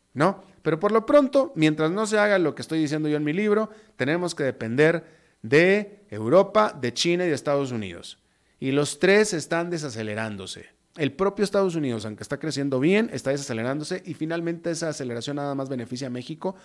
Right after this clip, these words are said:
y a, y a Centroamérica. Por cierto, México seguramente va a estar en recesión económica, que no tiene nada que ver con Estados Unidos, ¿va? Tiene que ver con quien dirige a México, amlo, ¿no?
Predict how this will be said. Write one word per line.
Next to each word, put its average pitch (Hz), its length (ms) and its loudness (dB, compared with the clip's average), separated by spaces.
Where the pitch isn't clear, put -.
y 113 140 -4
a, 107 380 -4
y 110 180 -6
a 107 120 -4
Centroamérica. 113 760 -8
Por 147 160 0
cierto, 147 420 -2
México 147 400 -2
seguramente 120 460 -4
va 117 60 -4
a - 20 -6
estar 113 160 -8
en 107 80 -8
recesión 98 320 -12
económica, 90 500 -16
que 101 120 -10
no 104 100 -8
tiene 110 160 -6
nada 104 140 -6
que - 80 -14
ver 98 160 -12
con 95 120 -12
Estados 95 340 -14
Unidos, - 300 -18
¿va? 180 240 -8
Tiene 98 180 -14
que 95 100 -12
ver 92 160 -10
con 95 140 -14
quien 90 200 -14
dirige 92 280 -12
a 95 40 -14
México, - 500 -20
amlo, 95 380 -12
¿no? 165 300 -2